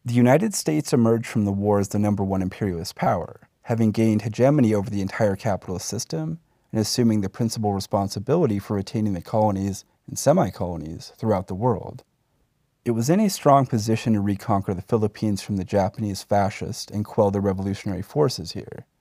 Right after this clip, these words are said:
Moreover, it was helped in a big way by the series of grave errors perpetrated by the Lava and Haruk revisionist cliques, which consistently took the line of subordinating the revolutionary movement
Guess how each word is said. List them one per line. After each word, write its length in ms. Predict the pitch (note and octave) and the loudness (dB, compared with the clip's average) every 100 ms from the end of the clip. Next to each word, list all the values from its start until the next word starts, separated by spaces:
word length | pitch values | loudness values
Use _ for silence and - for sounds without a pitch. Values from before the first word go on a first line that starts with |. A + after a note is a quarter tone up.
| _ _ _ _ _ _ | _ _ _ _ _ _
Moreover, 760 | - C#3+ - G2 F2+ F2 F2 G#2 _ | 2 4 6 4 2 -4 -8 -10 _
it 80 | A2+ | -4
was 220 | G#2+ G#2+ | -2 -2
helped 280 | - C#3 - | 0 0 2
in 80 | E3+ | 2
a 100 | A#2+ | 2
big 240 | G#2 B2+ | 2 0
way 220 | C3 G#2+ | 2 2
by 180 | G2 G2+ | 2 0
the 120 | G2 | 0
series 420 | G2+ - B2 C#3+ C3+ | -2 -2 0 2 0
of 100 | A2 | 0
grave 320 | G#2+ G#2+ G2 | 2 2 2
errors 340 | F#2+ F#2+ G2+ | -2 -2 -4
perpetrated 680 | - A#2+ A#2+ A2+ - A#2 G2+ | -4 -4 -2 -4 -2 -2 2
by 120 | G#2 | 2
the 140 | F#2+ | 0
Lava 560 | F#2 F#2 A2+ D3+ E3+ D#3+ | -2 -2 0 0 -2 -4
and 140 | - G#2 | -4 -4
Haruk 360 | A#2 G#2+ G#2+ | -2 0 0
revisionist 560 | - G2 G2 G#2+ F2 - | -2 -2 -2 -2 -4 -8
cliques, 560 | - - A2 - - - _ _ _ - | -4 -2 -2 -6 -16 -18 _ _ _ -4
which 200 | A2 - | -4 -2
consistently 640 | G2+ - C#3 - D3 C3+ | -4 -4 -4 -4 -4 -4
took 220 | - C3+ | -4 -4
the 100 | A#2+ | 0
line 280 | A2 A2 G#2+ | 2 2 2
of 100 | F#2+ | 0
subordinating 800 | A2 A2 G#2+ G#2+ A2 G#2+ G2+ G2 | -4 -2 0 0 0 0 0 -2
the 80 | G2 | 0
revolutionary 680 | G#2 G2 G2 F#2+ F#2+ F#2 | 0 0 -4 -6 -6 -4
movement 540 | G2 D#3+ D3 F#2 - | -2 -2 -2 -6 -10